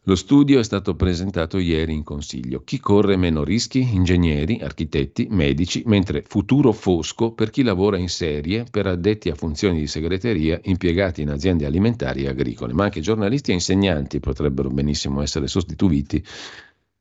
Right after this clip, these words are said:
in larga parte dall'intelligenza artificiale. Alcune professioni spariranno, altre nasceranno, protagonista l'intelligenza artificiale. Gli ambiti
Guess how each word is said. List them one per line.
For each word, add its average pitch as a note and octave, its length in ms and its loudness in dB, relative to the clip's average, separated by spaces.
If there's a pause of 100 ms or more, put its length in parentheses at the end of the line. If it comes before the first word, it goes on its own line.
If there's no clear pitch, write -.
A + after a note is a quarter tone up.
(260)
in G2 300 6
larga F#2 340 2
parte E2+ 460 -2
dall'intelligenza D#2+ 1040 -2
artificiale. C2 800 -6
Alcune G2+ 380 2
professioni F2 720 2
spariranno, F#2+ 1080 -2
altre D#2 800 -4
nasceranno, D#2+ 1080 0
protagonista A#2 680 0
l'intelligenza F2+ 640 -2
artificiale. D2 680 -4
Gli E2+ 140 2
ambiti F#2+ 720 0